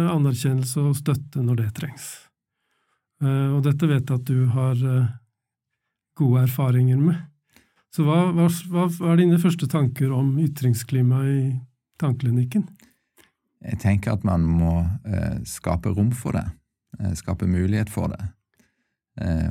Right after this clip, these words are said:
Speaker 2: og det gjør man jo gjennom en tillit og, og gjennom å ha tid til å snakke sammen. Eh, erfaringsmessig så kan det på mange klinikker bli lite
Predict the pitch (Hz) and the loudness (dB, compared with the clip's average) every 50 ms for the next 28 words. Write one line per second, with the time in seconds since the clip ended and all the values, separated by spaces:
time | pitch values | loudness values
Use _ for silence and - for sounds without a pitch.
0 | 80 82 82 85 85 85 85 85 87 87 87 85 82 76 76 73 71 69 69 67 | -2 -4 -4 -2 -2 -2 0 0 2 2 2 2 2 0 0 -2 -2 -2 -2 -2
1 | 65 67 76 71 71 73 73 69 - - - - - 87 104 135 139 - 98 92 | -2 -2 -2 -2 -2 -2 -2 -2 -4 -4 -6 -6 -6 -8 -10 -10 -10 -8 -6 -6
2 | 85 - - - - - - - - - - 101 - - _ - - - - - | -6 -8 -10 -12 -6 -6 -4 -2 -2 -2 -2 -4 -4 -6 _ -20 -20 -20 -18 -16
3 | - - - 80 78 76 73 78 78 - - 80 78 76 73 73 80 80 78 78 | -10 -6 -4 -2 -2 -2 -2 -4 -6 -6 -6 -6 -4 -4 -4 -2 -2 -2 -2 -2
4 | 78 76 76 - - - - - - 98 - - - - - - _ _ _ _ | -2 -2 -2 -4 -4 -4 -6 -6 -6 -6 -6 -4 -4 -6 -8 -12 _ _ _ _
5 | _ _ _ _ _ - 98 95 - - - 101 110 110 110 - - - _ _ | _ _ _ _ _ -4 -4 -4 -4 0 0 2 2 2 -2 -4 -14 -20 _ _
6 | _ _ _ _ - 82 82 - - 80 85 - 101 101 - 104 92 82 85 90 | _ _ _ _ -8 -8 -8 -6 -4 -6 -4 -4 -4 -4 -2 -2 -2 -2 -4 -6
7 | - _ _ _ _ _ _ _ _ _ _ - _ _ _ _ _ _ _ _ | -12 _ _ _ _ _ _ _ _ _ _ -20 _ _ _ _ _ _ _ _
8 | - - 95 80 78 80 82 82 - - 104 - - 92 87 - - 95 90 85 | -8 -4 -2 -2 -2 -2 -2 -4 -6 -8 -8 -8 -4 -4 -4 -2 -2 -2 -2 -2
9 | 85 85 - - 90 - - 113 117 - - 113 107 101 95 - 104 95 92 87 | -2 -4 -4 -4 -4 -2 -2 -4 -4 -4 -4 -4 -4 -4 -4 -2 -2 0 0 0
10 | 82 82 - - 78 80 82 87 85 - 82 82 82 85 - - 82 76 85 85 | 0 0 -2 -2 0 0 0 0 -2 -2 -2 -2 -2 -2 -2 -4 -4 -2 0 0
11 | 82 78 90 98 95 85 85 85 85 90 - - - - | 0 0 -2 -2 -2 0 0 0 -2 -4 -4 -6 -8 -8